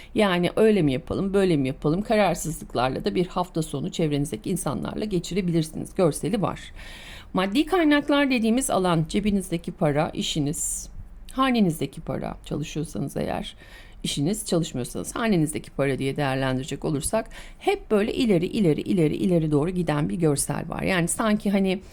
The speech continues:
rüzgar var arkanızda da sizi böyle hafta sonuna doğru sürüklüyormuş, hafta başından hafta sonuna doğru sürüklüyormuş gibi bir görsel var alt bantta. Yani parasal konularda bu haftayı bitireyim, önümüzdeki haftaya bakayım düşüncesi olabilir birincisi.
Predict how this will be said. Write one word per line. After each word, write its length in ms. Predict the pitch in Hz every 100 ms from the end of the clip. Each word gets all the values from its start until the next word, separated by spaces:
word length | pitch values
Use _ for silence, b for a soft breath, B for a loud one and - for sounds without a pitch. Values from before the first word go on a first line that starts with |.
| B B B
rüzgar 500 | 185 214 196 233 233
var 120 | 214 185
arkanızda 580 | 180 185 190 190 233
da 60 | 208
sizi 300 | 202 190 180
böyle 460 | 196 175 156 180 208
hafta 380 | 190 196 -
sonuna 400 | 214 180 170 147
doğru 200 | 151 160
sürüklüyormuş, 600 | 208 - 160 160 147 147 -
hafta 320 | 151 - 143
başından 400 | 135 - 123 180
hafta 300 | 156 - 160
sonuna 380 | - 127 135 131
doğru 160 | 151
sürüklüyormuş 580 | - 180 175 156 147 -
gibi 200 | 180 220
bir 60 | 196
görsel 520 | 151 143 - 127 170
var 160 | 269 -
alt 280 | 175 -
bantta. 360 | - 160 - - - B B B B B
Yani 240 | 220 170
parasal 440 | 156 233 233 202 165
konularda 580 | - 220 160 143 240 240
bu 100 | 220
haftayı 420 | 196 - 160 190
bitireyim, 360 | 214 190 240
önümüzdeki 480 | - 233 226 226 220
haftaya 380 | 160 151 147 139
bakayım 340 | 143 - 135
düşüncesi 440 | 143 - 127 143 381
olabilir 480 | 269 170 135 113 -
birincisi. 460 | 117 - - -